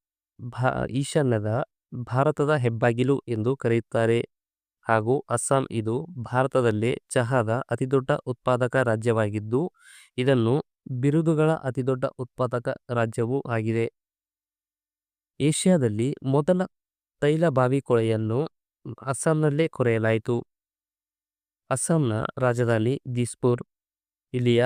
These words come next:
ಅತಿದೊಡ್ಡ ನಗರ ಗುವಾಹಟಿ. ಅಸ್ಸಾಂನ ಸದ್ಯದ ಗವರ್ನರ್ ಲಕ್ಷ್ಮಣ್ ಆಚಾರ್ಯ, ಇಲ್ಲಿಯ ಸದ್ಯದ ಮುಖ್ಯ ಸಿ ಎಂ ಹೇಮಂತ್ ಬಿಸ್ವ ಶರ್ಮಾ. ಅಸ್ಸಾಂನ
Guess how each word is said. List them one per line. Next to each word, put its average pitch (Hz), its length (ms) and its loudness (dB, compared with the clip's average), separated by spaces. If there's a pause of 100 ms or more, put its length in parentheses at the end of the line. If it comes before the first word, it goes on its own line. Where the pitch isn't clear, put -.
(100)
ಅತಿದೊಡ್ಡ 123 460 0 (220)
ನಗರ 117 300 0 (240)
ಗುವಾಹಟಿ. 120 640 2 (1080)
ಅಸ್ಸಾಂನ 143 440 2 (140)
ಸದ್ಯದ 135 480 0 (100)
ಗವರ್ನರ್ 113 540 -2 (160)
ಲಕ್ಷ್ಮಣ್ 131 560 -4
ಆಚಾರ್ಯ, 113 560 0 (520)
ಇಲ್ಲಿಯ 123 360 2 (240)
ಸದ್ಯದ 117 460 0 (300)
ಮುಖ್ಯ 120 340 -4
ಸಿ - 220 -2
ಎಂ 127 160 2 (680)
ಹೇಮಂತ್ 151 320 4
ಬಿಸ್ವ 147 280 2
ಶರ್ಮಾ. 113 400 0 (920)
ಅಸ್ಸಾಂನ 139 420 2